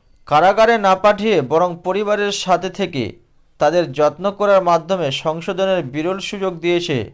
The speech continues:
বাংলাদেশের এই হাইকোর্টটি। সুপ্রিয় দর্শক শ্রোতা, নিউজটি ভালো লাগলে অবশ্যই কমেন্টে জানাবেন এবং চ্যানেলটি সাবস্ক্রাইব করে চ্যানেলের সঙ্গে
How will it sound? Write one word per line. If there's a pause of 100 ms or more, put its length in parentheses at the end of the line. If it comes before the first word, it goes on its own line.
(360)
বাংলাদেশের (200)
এই
হাইকোর্টটি। (640)
সুপ্রিয়
দর্শক
শ্রোতা, (500)
নিউজটি (100)
ভালো
লাগলে (160)
অবশ্যই
কমেন্টে (100)
জানাবেন (420)
এবং (120)
চ্যানেলটি (120)
সাবস্ক্রাইব (100)
করে (100)
চ্যানেলের
সঙ্গে